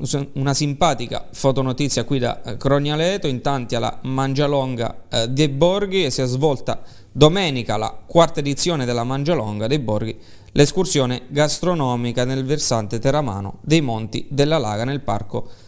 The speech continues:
Nazionale. Andiamo avanti, si parla qui di politica, delle prossime elezioni che ci saranno tra due anni nella città di Teramo. Eh, Paolo Gatti, l'ex assessore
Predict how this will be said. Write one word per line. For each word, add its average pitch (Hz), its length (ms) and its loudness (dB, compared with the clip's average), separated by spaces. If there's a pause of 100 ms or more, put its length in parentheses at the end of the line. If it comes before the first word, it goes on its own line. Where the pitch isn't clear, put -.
(160)
Nazionale. 143 880 0 (1200)
Andiamo 196 200 6
avanti, 143 320 2
si 151 120 2
parla 196 260 2
qui 160 120 -2
di 156 120 2
politica, 117 760 0
delle 117 300 -2
prossime 135 560 2
elezioni 135 760 0
che 117 80 -2
ci 113 80 -2
saranno 120 300 -2
tra 123 160 0
due 127 160 0
anni 113 220 -4 (400)
nella 196 240 4
città 185 260 0
di 170 100 0
Teramo. 135 580 0 (200)
Eh, 135 140 -2
Paolo 165 340 4
Gatti, 160 400 2
l'ex 143 260 0
assessore 131 680 0